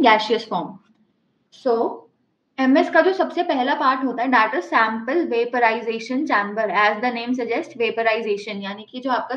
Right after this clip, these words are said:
sample है वो यहाँ पे heat होगा। तो अगर आप इधर देखोगे इस पोर्शन में, तो यहाँ पे आपके पास एक heating coil है। So what you will do, एक prob के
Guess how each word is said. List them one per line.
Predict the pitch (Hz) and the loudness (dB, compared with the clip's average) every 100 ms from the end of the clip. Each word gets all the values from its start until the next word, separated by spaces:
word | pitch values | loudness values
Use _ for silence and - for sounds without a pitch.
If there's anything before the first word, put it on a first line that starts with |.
| 262 | -8
sample | 208 202 226 214 | -8 -6 -6 -4
है | 226 - - _ | -4 -6 -20 _
वो | 247 | -4
यहाँ | 262 247 247 311 | -2 -2 -2 -4
पे | 370 | -2
heat | 262 254 254 | -2 -2 -4
होगा। | 170 156 - _ _ _ _ - | -6 -8 -14 _ _ _ _ -6
तो | |
अगर | 233 262 | -2 0
आप | 269 | 0
इधर | 277 269 | 0 -2
देखोगे | 269 - - 247 214 | -2 -2 -2 -4 -4
इस | 262 240 - | -8 -10 -8
पोर्शन | 226 196 214 202 | -8 -6 -8 -8
में, | 190 262 - _ _ _ _ _ _ _ _ _ - | -6 -8 -12 _ _ _ _ _ _ _ _ _ -8
तो | |
यहाँ | 226 220 | -2 0
पे | 254 | 2
आपके | 247 240 240 | 0 0 -2
पास | 233 233 | 0 0
एक | 269 | -4
heating | 262 233 233 226 | -6 -4 -4 -2
coil | 220 185 | 0 0
है। | 160 - _ _ _ _ _ _ - | -4 -10 _ _ _ _ _ _ -10
So | 254 | -2
what | 254 269 | -2 0
you | 277 | -4
will | 285 277 | -2 -2
do, | 262 262 262 | -2 -4 -6
एक | 277 - | -8 -4
prob | 247 208 - 254 | 0 2 0 -4
के | 254 | -6